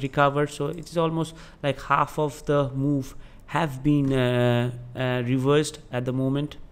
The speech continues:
have been reversed at the moment, more than half, I would say.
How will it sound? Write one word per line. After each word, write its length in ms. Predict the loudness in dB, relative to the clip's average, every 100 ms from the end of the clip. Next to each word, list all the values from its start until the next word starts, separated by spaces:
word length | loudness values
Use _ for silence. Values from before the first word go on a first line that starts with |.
| -20 -20 -20 -20 -20 -20 -20 -20 -20 -20 -20 -20 -20 -18 -18 -20 -20 -20 -20 -20 -20 -20 -20 -20 -20 -20 -20 -20 -20 -20 -16
have 220 | -10 -6
been 160 | -2 0
reversed 360 | 0 2 0 0
at 80 |
the 80 | -2
moment, 360 | -4 -2 -2 -2
more 180 | 0 0
than 160 | -2
half, 360 | -2 -2 -2 -2
I 140 | -2
would 160 | -2 -2
say. 180 | -4